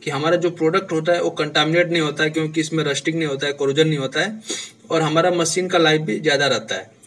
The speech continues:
तो इसलिए हम ये जो मशीन के जो product वाले contract part होते हैं हायर grade के स्टील से बनाते हैं,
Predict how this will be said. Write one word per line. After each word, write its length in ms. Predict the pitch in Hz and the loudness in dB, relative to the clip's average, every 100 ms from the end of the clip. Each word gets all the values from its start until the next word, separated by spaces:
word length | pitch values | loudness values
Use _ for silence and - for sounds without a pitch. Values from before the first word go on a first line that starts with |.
| - _ - | -20 _ -6
तो 60 | |
इसलिए 280 | 196 - 196 | -4 2 2
हम 360 | 170 202 226 - - - _ _ _ _ _ _ _ _ _ - - - - - - | 2 0 -4 -14 -20 -20 _ _ _ _ _ _ _ _ _ -20 -20 -20 -20 -20 -6
ये 60 | 156 | 0
जो 120 | 165 | 2
मशीन 360 | 160 156 170 170 | 2 2 0 0
के 120 | 180 | 2
जो 120 | 165 | 2
product 420 | 160 151 160 185 | 2 2 2 4
वाले 160 | 170 165 | 4 4
contract 360 | 160 156 151 156 | 2 0 0 0
part 160 | 151 | 0
होते 180 | 135 160 | 0 0
हैं 80 | 165 | 0
हायर 280 | 131 147 160 | 0 0 2
grade 260 | 160 156 | 2 2
के 120 | 156 | -2
स्टील 180 | 147 151 | -2 -2
से 120 | 147 | -2
बनाते 320 | 143 139 135 151 | -4 -4 -4 -4
हैं, 280 | 190 220 | -6 -8